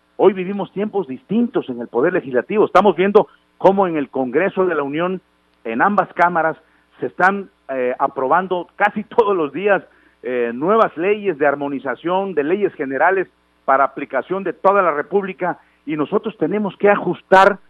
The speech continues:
nuestra legislación local a las disposiciones federales,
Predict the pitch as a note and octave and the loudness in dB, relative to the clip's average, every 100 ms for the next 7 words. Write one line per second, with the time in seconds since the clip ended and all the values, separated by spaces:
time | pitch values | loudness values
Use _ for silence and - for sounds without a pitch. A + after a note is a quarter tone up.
0 | _ - C#3 C3+ C3+ B2+ A#2 C3 A#2+ A2+ | _ -8 -6 -4 -2 -2 -4 -4 -4 -4
1 | F#3 F#3+ D#3+ D#3+ D#3+ F3+ - _ _ B2 | -4 -4 -4 0 2 0 -8 _ _ -2
2 | B2+ A2+ B2+ - A2+ A#2 D3+ D#3+ E3+ C#3 | -2 -2 -8 -8 -10 -6 -2 0 -2 -8
3 | _ _ _ - D3 B2+ C3 D#3+ E3 | _ _ _ 2 4 6 6 6 4